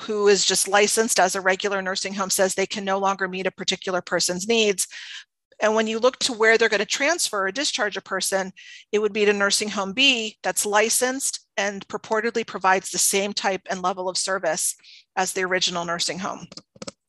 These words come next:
It doesn't make sense that they would be moving the person to a place that has a similar or the same, um,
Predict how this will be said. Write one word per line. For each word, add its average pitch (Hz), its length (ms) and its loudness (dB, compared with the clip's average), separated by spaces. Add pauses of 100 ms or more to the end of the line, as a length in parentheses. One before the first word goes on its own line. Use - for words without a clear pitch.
(160)
It 190 180 4
doesn't 214 300 4
make 196 200 4
sense 180 460 2 (320)
that 196 140 0
they 196 100 6
would 190 140 2
be 190 120 2
moving 190 460 -2 (220)
the 190 80 -6
person 185 440 2
to 190 280 0
a - 80 -2
place 180 300 0
that 175 100 0
has 185 180 0
a 180 60 -6
similar 180 580 -2 (320)
or 196 180 4
the 196 200 -2
same, 190 520 2
um, 180 320 0